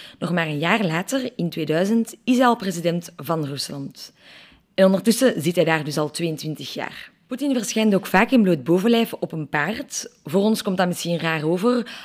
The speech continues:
als we bijvoorbeeld denken aan koning Filip, die in bloot bovenlijf op een paard zou gaan zitten. Maar in Rusland straalt Poetin daarmee macht uit. En hij symboliseert de Russische mannelijkheid.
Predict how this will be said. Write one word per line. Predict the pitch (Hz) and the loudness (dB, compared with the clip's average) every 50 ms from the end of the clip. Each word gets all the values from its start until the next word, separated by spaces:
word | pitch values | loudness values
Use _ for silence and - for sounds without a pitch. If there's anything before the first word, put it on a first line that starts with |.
| - - | -4 -2
als | - 180 - | 0 0 0
we | - 170 | 0 -2
bijvoorbeeld | 175 165 175 170 165 165 160 165 | 0 2 2 2 2 2 2 2
denken | 185 180 180 170 180 165 - | 0 -2 0 0 -2 -2 -2
aan | - 170 160 | -2 -4 -4
koning | - - 170 165 160 160 - | -2 0 0 0 0 -2 -4
Filip, | - - 208 196 190 196 - - - - - - - | -2 2 2 4 2 2 -2 -12 -18 -18 -18 -18 -6
die | - 165 175 | -2 2 2
in | 175 | 4
bloot | 175 170 175 165 139 | 4 4 2 2 4
bovenlijf | 160 180 170 156 180 165 160 156 - | 4 2 4 4 4 2 2 0 -2
op | - - - | -4 -8 -8
een | 160 147 135 | -6 -6 -2
paard | - 180 196 220 220 240 - | 0 2 2 2 0 -2 -2
zou | 226 214 208 | 0 0 0
gaan | 196 202 202 175 | 0 0 -2 -2
zitten. | 175 180 - - 196 196 196 190 - - - - - - _ _ | -4 -6 -4 -4 -2 -2 -4 -6 -8 -14 -20 -20 -20 -20 _ _
Maar | - 156 175 202 233 262 226 - | 0 2 4 4 4 2 2 0
in | - 175 | -2 -2
Rusland | 165 190 190 - 196 196 196 190 | -2 -2 -2 -2 -2 -2 -2 -2
straalt | 185 - - 170 165 156 - | -4 -6 -6 -4 -4 -4 -6
Poetin | - 170 - - 170 165 | -8 -8 -6 -4 -4 -2
daarmee | 165 156 147 151 160 165 165 - - _ | -2 -4 -4 -4 -2 -4 -4 -4 -8 _
macht | - 151 151 151 151 - - - | -8 -6 -6 -6 -6 -8 -12 -12
uit. | 147 139 131 - - - - - _ - - - - _ _ _ | -10 -10 -12 -12 -16 -18 -20 -20 _ -20 -20 -20 -20 _ _ _
En | - 175 208 269 330 - | 2 4 4 4 4 2
hij | - 160 170 190 | 0 0 0 0
symboliseert | 180 - 208 208 196 196 185 180 147 170 175 170 165 - - - | 0 0 0 0 0 0 0 0 0 0 0 0 -2 -8 -8 -6
de | 170 | -4
Russische | 151 156 139 - - - - 156 | -4 -4 -4 -6 -6 -6 -6 -4
mannelijkheid. | 151 151 151 147 139 151 - - 139 139 - - - - - - | -4 -4 -6 -6 -8 -8 -10 -12 -12 -12 -14 -16 -16 -16 -16 -16